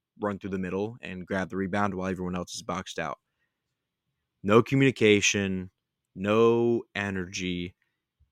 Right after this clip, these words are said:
no effort at home defending home court. Our games do not get easier after these first twenty-five. It gets really, really tough for us. We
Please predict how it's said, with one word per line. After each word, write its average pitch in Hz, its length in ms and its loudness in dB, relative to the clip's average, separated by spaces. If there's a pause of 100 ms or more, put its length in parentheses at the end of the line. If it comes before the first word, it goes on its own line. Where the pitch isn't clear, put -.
(100)
no 104 200 2
effort 98 440 -2
at 92 140 -10
home 87 420 -8 (260)
defending 92 520 -4
home 87 200 -10
court. 90 380 -10 (1160)
Our 131 160 8
games 131 560 4
do 104 120 -8
not 101 280 2
get 110 200 -4
easier 101 500 -4
after 90 320 -8
these 90 340 -6
first 95 400 -6
twenty-five. 87 800 -8 (380)
It 110 160 0
gets 110 240 0
really, 98 720 0
really 92 380 -6
tough 90 300 -8
for 58 260 -10
us. - 260 -14 (540)
We 110 340 -2